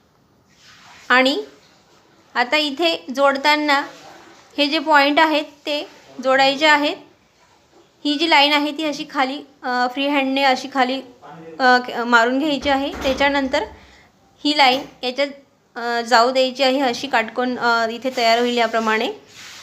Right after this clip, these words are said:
आणि ही अशी कटोरी वाढवायची आहे. प्रत्येक साईजसाठी ही अशीच वाढवायची आहे आणि हे कट करून घ्यायचं आहे. आता हे कट करून झाल्यानंतर याचा टक्स कसा घ्यायचा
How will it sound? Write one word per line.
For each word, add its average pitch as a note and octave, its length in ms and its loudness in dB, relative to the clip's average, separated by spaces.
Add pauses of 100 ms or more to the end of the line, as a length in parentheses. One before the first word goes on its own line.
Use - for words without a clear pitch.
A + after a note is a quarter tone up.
(120)
आणि B3+ 200 2
ही D#4+ 220 -2
अशी C#4 260 -4
कटोरी B3 400 -4 (600)
वाढवायची B3 480 2
आहे. C4+ 220 0
प्रत्येक C#4 320 -6
साईजसाठी D4+ 520 -2
ही D4 260 -2 (400)
अशीच D4 320 0
वाढवायची C#4+ 480 2
आहे C4+ 300 -2 (380)
आणि B3+ 240 -4
हे C#4 260 0 (260)
कट C4+ 180 6 (120)
करून C#4+ 220 2
घ्यायचं C#4 340 0
आहे. B3 320 0 (1900)
आता B3 260 2
हे D4+ 380 2 (160)
कट C#4+ 180 4 (100)
करून D#4 240 0
झाल्यानंतर C#4 720 0 (840)
याचा C4 180 -2 (140)
टक्स D4 260 4
कसा D4+ 280 -2
घ्यायचा C#4+ 420 0